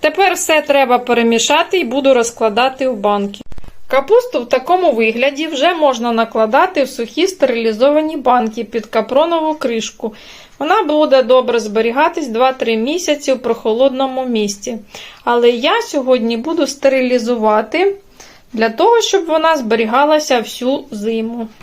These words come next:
Капусту накладаю в банки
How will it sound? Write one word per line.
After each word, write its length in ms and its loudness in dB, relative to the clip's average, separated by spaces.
Капусту 580 0
накладаю 840 2
в 100 -8
банки 640 0